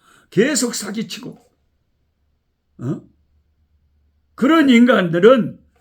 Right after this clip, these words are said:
그게 지 입이 믿는다고 거짓말하는 거지. 그 열매를 보고 그 믿음을 아는 거지.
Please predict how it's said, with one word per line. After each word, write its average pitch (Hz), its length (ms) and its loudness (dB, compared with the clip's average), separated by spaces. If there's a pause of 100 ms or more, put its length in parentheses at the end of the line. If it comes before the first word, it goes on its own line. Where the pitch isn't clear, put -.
(360)
그게 180 460 -4
지 233 260 -8
입이 190 520 -6
믿는다고 190 480 -6
거짓말하는 156 580 -10
거지. 117 460 -16 (380)
그 214 220 -4
열매를 254 560 2
보고 226 280 4
그 190 100 -4
믿음을 165 420 -8
아는 139 240 -12
거지. 123 560 -14